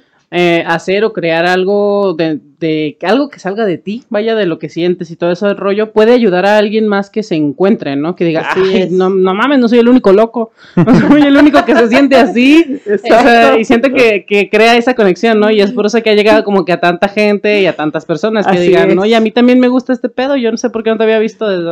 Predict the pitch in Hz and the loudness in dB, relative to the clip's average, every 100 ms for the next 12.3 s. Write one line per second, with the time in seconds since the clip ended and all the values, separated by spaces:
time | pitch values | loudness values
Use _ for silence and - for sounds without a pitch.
0 | 160 165 269 233 190 - - 233 196 _ | -6 -6 -6 -4 -6 -8 -10 -10 -12 _
1 | _ - 294 - 226 196 196 208 240 226 | _ -14 -14 -12 -8 -2 -2 0 0 0
2 | 208 233 262 285 269 170 - _ 196 196 | 0 0 0 -2 -2 -6 -10 _ -8 -6
3 | 208 208 247 214 185 185 247 233 196 185 | -6 -6 -4 -2 -2 -2 -4 -6 -6 -6
4 | 214 226 233 208 196 - 196 185 196 190 | -8 -6 -4 -2 -4 -6 -4 -2 -2 -4
5 | 190 190 202 208 214 214 202 208 208 185 | -4 -4 -4 -6 -8 -6 -6 -6 -6 -6
6 | 185 226 _ 285 339 _ _ _ _ _ | -6 -8 _ -14 -14 _ _ _ _ _
7 | _ _ 170 190 185 180 180 190 170 170 | _ _ -10 -4 0 -2 -2 -6 -6 -6
8 | 175 175 175 190 196 220 214 220 208 151 | -4 -6 -6 -8 -8 -10 -6 -4 -4 -8
9 | - 165 170 170 165 190 196 208 196 - | -10 -10 -8 -6 -4 -4 -2 -4 -6 -10
10 | 170 180 175 202 240 254 254 214 202 196 | -16 -16 -4 -2 0 0 -2 -4 -2 -2
11 | 196 196 214 - 196 175 160 180 180 156 | -2 -4 -4 -6 -6 -4 -2 -4 -4 -6
12 | 69 55 | -8 -18